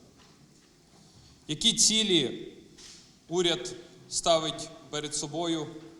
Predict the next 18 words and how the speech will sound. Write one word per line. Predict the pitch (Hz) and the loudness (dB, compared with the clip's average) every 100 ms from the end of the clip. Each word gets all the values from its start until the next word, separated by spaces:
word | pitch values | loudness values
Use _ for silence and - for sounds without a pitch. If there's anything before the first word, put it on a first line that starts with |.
| - - - | -20 -20 -6
і | - | 2
готовий | 156 156 185 160 | 2 4 4 4
виконувати | 151 - 170 165 147 139 180 | 2 0 0 2 2 0 -2
ті | 165 | 0
завдання, | 160 151 143 165 160 151 139 - - - - - - - - - - - - | 2 2 6 4 4 0 -2 -6 -14 -20 -20 -20 -20 -20 -20 -20 -20 -20 -6
які | 131 165 | -2 0
будуть | 151 156 147 139 143 - - - - | 2 2 0 -2 -2 -6 -12 -20 -4
напрацьовані | 147 147 156 - 180 165 147 | -4 -2 -2 2 2 2 0
в | 139 | -2
результаті | 139 143 143 160 151 147 139 127 - - | -4 -4 2 2 2 0 0 -2 -6 -14
цього | - 160 156 | -4 0 2
загальнонаціонального | 135 143 143 143 139 147 151 147 139 135 | 4 2 2 -2 -2 -2 0 0 -2 -4
круглого | 127 147 135 123 | -2 -2 0 0
столу | - 147 131 | 0 0 0
єдності? | 123 117 104 - - - - - - - - - - - - - - - - - - - - - - - - - - | 2 0 -2 -10 -12 -14 -20 -20 -20 -20 -20 -20 -20 -20 -20 -20 -20 -20 -20 -20 -20 -20 -20 -20 -20 -20 -20 -20 -6
Зараз | 170 202 196 | 2 2 2
перша | 196 190 185 175 | 0 0 0 0
ціль — | - 208 | 0 -2